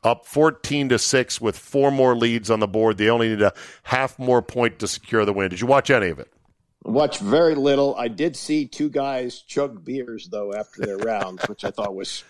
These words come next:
Speaker 2: was cool.
Speaker 1: <laughs>
Speaker 2: Um,
Speaker 1: That was
Speaker 2: but
Speaker 1: Justin Thomas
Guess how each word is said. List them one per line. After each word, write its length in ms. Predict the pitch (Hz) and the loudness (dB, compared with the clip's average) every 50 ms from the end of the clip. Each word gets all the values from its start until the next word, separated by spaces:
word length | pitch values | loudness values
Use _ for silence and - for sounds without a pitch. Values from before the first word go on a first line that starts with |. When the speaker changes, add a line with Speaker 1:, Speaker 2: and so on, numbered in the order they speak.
| - 131 | -2 0
Speaker 2:
was 160 | 131 131 - | 0 0 -2
cool. 480 | - - 151 127 101 101 104 113 - - | -6 -4 -4 -4 -4 -4 -4 -6 -4 0
Speaker 1:
<laughs> 260 | - 120 - - - | 0 0 0 -2 -4
Speaker 2:
Um, 540 | 196 208 - 392 - - 403 - 285 220 - - - - - - - | 0 2 2 4 4 4 4 4 2 0 -4 -8 -20 -18 -8 0 2
Speaker 1:
That 100 | 139 151 | 4 6
was 160 | 175 185 175 | 6 4 4
Speaker 2:
but 100 | - 156 | 4 4
Speaker 1:
Justin 400 | 160 170 170 165 - 165 156 151 | 6 4 4 4 2 0 -2 0
Thomas 600 | - - 147 143 143 143 143 143 127 - - - | 2 4 4 4 4 4 4 4 2 2 -4 -8